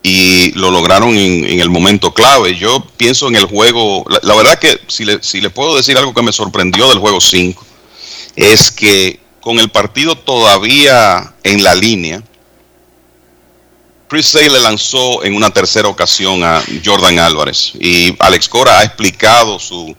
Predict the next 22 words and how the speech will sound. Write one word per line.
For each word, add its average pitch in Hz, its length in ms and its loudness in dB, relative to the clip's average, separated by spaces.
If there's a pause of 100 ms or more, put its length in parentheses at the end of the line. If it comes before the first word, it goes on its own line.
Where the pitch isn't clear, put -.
(520)
su 92 180 -14
razonamiento, 98 880 -2
pero 95 140 -2
la 104 100 4
verdad 151 340 4
es 160 120 2
que 123 160 0
después 123 320 0
de 175 120 0
que 139 160 2
Álvarez 139 360 2
le 113 80 -2
conectó 110 400 -4
jonrón 113 520 -2
por 120 140 0
el 107 80 2
left 113 160 0
field 117 200 -2
en 107 60 0
el 101 120 -2
primer 98 260 0
turno, 104 420 -4